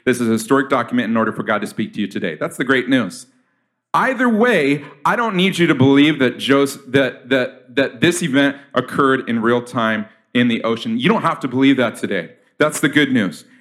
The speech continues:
And God, but, you know, either way, either is possible. That's, that, that's, that's what I'm saying here. And if you're saying, "Hey,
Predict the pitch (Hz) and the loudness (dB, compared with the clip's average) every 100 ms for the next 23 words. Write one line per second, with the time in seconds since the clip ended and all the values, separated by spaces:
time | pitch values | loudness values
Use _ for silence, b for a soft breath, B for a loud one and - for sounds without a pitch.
0 | - 131 156 185 120 175 180 139 156 127 | -4 0 2 0 4 2 2 -2 0 0
1 | 123 131 233 339 220 202 302 170 185 220 | -2 -2 0 0 0 2 0 2 0 -2
2 | - _ _ 175 277 240 202 - 240 277 | -8 _ _ -2 2 2 2 2 -2 0
3 | 196 151 214 240 - 180 - 180 175 202 | -2 0 -2 -4 -2 -2 0 0 0 -2
4 | - 185 185 175 175 156 202 214 151 160 | 0 -2 0 -2 -2 -2 0 2 2 0
5 | 202 B B 160 170 196 190 208 185 220 | -2 B B 0 2 2 2 0 2 0
6 | 156 | -2